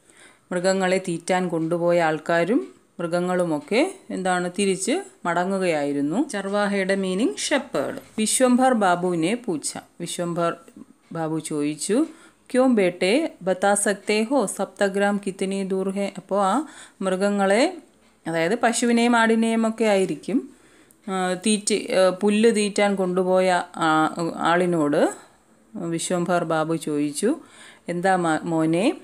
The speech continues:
ഉം, പറയാൻ പറ്റുമോ സപ്തഗ്രാം എത്ര ദൂരെയാണ്, അതായത് ഇനിയും എത്ര ദൂരമുണ്ട് സപ്തഗ്രാം എത്തുവാനെന്നാണ് അദ്ദേഹം ചോദിച്ചത്." ചർവാഹ ബോല, "ജി, വോ തോ കോയി സാത് കോസ്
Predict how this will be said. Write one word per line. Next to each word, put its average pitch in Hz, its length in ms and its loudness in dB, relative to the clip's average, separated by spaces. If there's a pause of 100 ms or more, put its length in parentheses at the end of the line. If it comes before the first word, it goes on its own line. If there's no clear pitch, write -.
(140)
ഉം, 170 380 -6
പറയാൻ 190 440 2
പറ്റുമോ 180 500 0
സപ്തഗ്രാം 196 840 0 (220)
എത്ര 202 560 2
ദൂരെയാണ്, 180 760 2
അതായത് 165 320 0
ഇനിയും 220 440 2
എത്ര 226 420 0 (120)
ദൂരമുണ്ട് 202 680 0
സപ്തഗ്രാം 202 680 0
എത്തുവാനെന്നാണ് 185 680 -4
അദ്ദേഹം 175 460 -4 (180)
ചോദിച്ചത്." 202 520 -2 (600)
ചർവാഹ 233 600 0
ബോല, 160 560 0 (280)
"ജി, 185 480 -4 (320)
വോ 165 120 -2
തോ 220 240 2
കോയി 226 420 2
സാത് 175 500 0
കോസ് 247 340 0